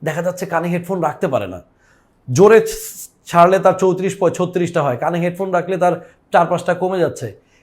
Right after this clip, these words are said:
কানে হেডফোন রেখে আমি বলবো আগে হিন্দি গান দুই ঘন্টা শোনেন, কানে হেডফোন রাখার অভ্যাস করেন। নাম্বার টু, এক ঘন্টা করে ইংরেজি শোনার অভ্যাস করেন। নাম্বার থ্রি, তারপর একটা টেস্ট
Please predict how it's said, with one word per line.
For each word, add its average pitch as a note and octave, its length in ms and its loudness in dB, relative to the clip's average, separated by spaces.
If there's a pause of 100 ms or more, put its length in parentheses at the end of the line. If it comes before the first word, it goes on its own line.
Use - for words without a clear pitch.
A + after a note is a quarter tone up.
(140)
কানে B3 280 4
হেডফোন A3 400 0
রেখে G3 160 2
আমি F3+ 180 0
বলবো F#3 260 0
আগে F3 120 2
হিন্দি D#3 280 -2
গান G3+ 160 0
দুই E3 100 2
ঘন্টা C#3 220 -2
শোনেন, G2 260 -12 (340)
কানে E3+ 180 0
হেডফোন D#3+ 320 0
রাখার F3+ 220 2
অভ্যাস A2 280 -4
করেন। F2+ 220 -14 (380)
নাম্বার F#3+ 320 6
টু, C3+ 200 -2 (200)
এক E3+ 160 6
ঘন্টা F#3+ 240 4
করে G3+ 180 6
ইংরেজি G#3+ 280 2
শোনার F3 240 2
অভ্যাস C#3+ 280 2
করেন। G2+ 240 -6 (400)
নাম্বার G3+ 340 4
থ্রি, C3+ 200 -2
তারপর D#3+ 600 4 (120)
একটা F3+ 320 -2
টেস্ট A3 280 0